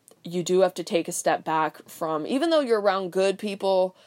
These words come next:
strong people, solid souls, sometimes it is good to take a step back from all that strength to figure out your weaknesses. Because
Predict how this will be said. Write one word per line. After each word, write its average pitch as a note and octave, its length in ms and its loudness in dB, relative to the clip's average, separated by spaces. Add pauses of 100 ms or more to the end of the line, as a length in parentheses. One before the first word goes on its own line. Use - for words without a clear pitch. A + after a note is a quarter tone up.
(100)
strong F#3+ 580 4
people, F#3 640 0 (640)
solid F#3 580 4
souls, F#3 840 0 (1200)
sometimes B3+ 460 2
it A#3+ 100 0
is G#3 200 2
good F3+ 320 2
to - 60 -12
take F3 200 -4
a F3+ 40 -4
step F3+ 300 2
back F#3+ 240 0
from F3+ 180 -6
all D3+ 160 2
that C3+ 300 0
strength - 800 -4 (640)
to F3+ 100 -6
figure F3+ 380 4
out D3+ 180 2
your C#3+ 120 -2
weaknesses. - 840 -10 (1800)
Because D3+ 800 2